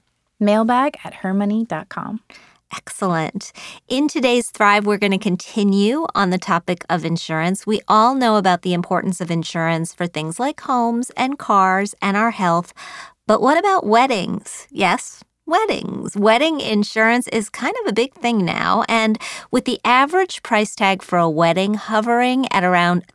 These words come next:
Speaker 2: thirty-four thousand dollars, I'm not surprised. These policies can be used to cover postponement or cancellations due to illness or weather,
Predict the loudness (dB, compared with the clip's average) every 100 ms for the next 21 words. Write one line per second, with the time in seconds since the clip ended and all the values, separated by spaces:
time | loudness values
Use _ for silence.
0 | -6 -6 -6 -8 -8 -4 0 0 -2 _
1 | 0 4 4 4 2 -2 -2 0 4 4
2 | 4 2 0 0 0 -2 -4 -10 0 0
3 | 0 -6 -12 -14 -12 -12 -4 -2 -2 0
4 | 2 4 2 0 -2 -2 -4 -2 0 0
5 | 0 -6 -6 -4 0 0 0 -4 -8 -8
6 | -6 0 0 2 2 0 -2 -6 -4 -6
7 | -4 -2 0 0 -2 -2 -2 -2 -2 -2
8 | -2 -2 0 0 0 -4 -4 -2 2 2
9 | 4 4 2